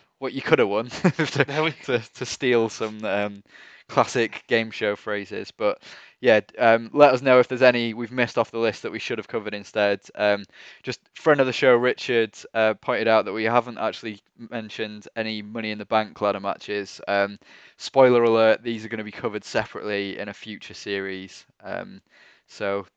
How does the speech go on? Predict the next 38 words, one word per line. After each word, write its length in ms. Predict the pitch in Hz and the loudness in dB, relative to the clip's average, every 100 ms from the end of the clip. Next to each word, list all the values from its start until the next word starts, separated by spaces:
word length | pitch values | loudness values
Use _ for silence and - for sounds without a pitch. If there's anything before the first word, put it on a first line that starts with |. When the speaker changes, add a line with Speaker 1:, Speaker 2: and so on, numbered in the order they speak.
| _ _ | _ _
Speaker 1:
yeah, 160 | 95 90 | -10 -4
don't, 300 | 120 110 113 | -2 -2 0
don't 240 | 135 120 | 4 4
at 180 | 120 110 | 4 -2
me, 140 | 107 98 | -4 -10
bro, 400 | 101 98 101 95 | -4 -2 -2 -4
as, 300 | 95 98 95 95 | -8 -10 -8 -6
uh, 240 | 95 95 | -6 -6
my 120 | 92 98 | -10 -12
friend 280 | - 104 | -10 -12
from 140 | - 101 | -12 -12
work 320 | 98 98 - | -10 -10 -12
would 120 | 98 | -20
say. 340 | - 98 95 87 _ | -14 -12 -12 -16 _
Speaker 2:
Bro. 300 | 143 143 151 147 _ _ _ _ _ - _ | -18 -16 -16 -20 _ _ _ _ _ -20 _
Speaker 1:
Bro. 360 | - 50 98 - _ _ _ - | -12 -10 -8 -10 _ _ _ 0
Yeah, 100 | 131 | 4
playing 240 | 175 156 | 6 6
rugby 220 | 147 131 | 4 2
the 140 | 110 101 | 0 2
other 100 | 98 | 2
day, 280 | 92 101 98 - | 2 2 0 2
I 80 | |
let 180 | 123 120 | 4 4
someone 200 | - 120 | 0 -8
through 180 | - 113 | -6 -4
the 80 | 110 | -2
door. 280 | 110 98 98 | 0 0 -2
He 60 | |
said, 180 | 104 110 | -4 -6
"Thanks, 420 | - 123 120 - | -2 -2 -2 -10
G." 420 | - 104 104 101 95 - _ _ _ _ - | -16 -10 -8 -8 -10 -18 _ _ _ _ -14
<laughs> 420 | - - - - | -12 -12 -16 -10
What's 220 | 165 139 | -8 -2
wrong 180 | 131 123 | -2 -2
with 200 | 107 - | -6 -6
people? 400 | 107 104 - 110 | -8 -6 -8 -8
<laughs> 60 | - | -8